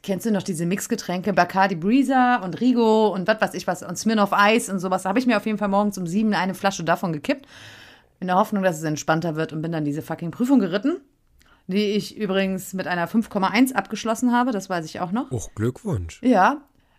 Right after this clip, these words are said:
Speaker 1: und im Protokoll, und das weiß ich auch noch, und das Protokoll habe ich tatsächlich noch, müsste jetzt aufstehen, um es zu holen, aber da steht, da kann, darf ich das kurz holen?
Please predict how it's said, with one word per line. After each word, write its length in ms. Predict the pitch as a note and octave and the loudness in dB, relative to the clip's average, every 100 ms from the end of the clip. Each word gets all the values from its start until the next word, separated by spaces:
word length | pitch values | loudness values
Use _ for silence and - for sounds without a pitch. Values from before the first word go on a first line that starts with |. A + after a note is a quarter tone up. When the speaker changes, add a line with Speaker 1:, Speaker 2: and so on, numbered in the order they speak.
| - | 2
Speaker 1:
und 280 | A3+ A3+ - _ _ _ - | 4 4 -2 _ _ _ 2
im 160 | C#4+ | 2
Protokoll, 640 | D#4+ D4+ D4 C4+ A#3+ B3 F4+ - | 4 4 4 2 6 6 6 0
und 160 | F3+ E3+ | -2 0
das 200 | F#3+ - | 0 0
weiß 140 | F3+ | -2
ich 160 | E3+ - | -2 0
auch 100 | G#3+ | 2
noch, 80 | A3 | 2
und 60 | F#3 | 0
das 120 | - | -2
Protokoll 480 | A3+ F#3+ - G#3+ F3+ | -2 -2 0 0 0
habe 400 | F#3 A#3 B3+ G3+ | 4 6 6 2
ich 140 | - | -2
tatsächlich 540 | E3 D#3+ D#3+ - - | -8 -8 -10 -10 -10
noch, 260 | F3 G3 - _ _ - - _ _ _ - | -6 -6 -6 _ _ -20 -20 _ _ _ -6
müsste 260 | G3 - | -4 -2
jetzt 160 | F3+ D#3+ | -4 0
aufstehen, 400 | E3+ F3+ - F3 | -2 -2 -4 -4
um 80 | D#3 | -4
es 160 | C#3+ | -8
zu 160 | - D#3+ | -12 -6
holen, 300 | F3 D#3 F3 | -4 -4 -6
aber 180 | E3 F3 | -8 -8
da 120 | E3+ | -10
steht, 300 | - G3 - _ _ _ - - | -8 -10 -10 _ _ _ -10 -2
da 160 | G3 | -2
kann, 240 | G#3 A3 - | 0 -2 2
darf 160 | G#3+ B3+ | 2 2
ich 120 | D#4 | 2
das 200 | C4+ B3+ | -2 0
kurz 280 | C4 B3+ - | -2 -2 0
holen? 420 | A3+ F#3+ A#3 | 2 2 -2